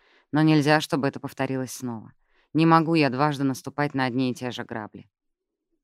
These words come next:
Позже, уже сидя в машине, увозившей меня на очередное собрание анонимных алкоголиков, я вдруг спохватилась и круто поменяла свой маршрут, приказав водителю подвезти меня к Flatiron Building,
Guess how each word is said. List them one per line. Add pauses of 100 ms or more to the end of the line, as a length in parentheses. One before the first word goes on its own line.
(340)
Позже,
уже
сидя
в
машине,
увозившей
меня
на
очередное
собрание
анонимных
алкоголиков, (480)
я
вдруг
спохватилась
и
круто
поменяла
свой
маршрут, (320)
приказав
водителю
подвезти
меня
к
Flatiron
Building,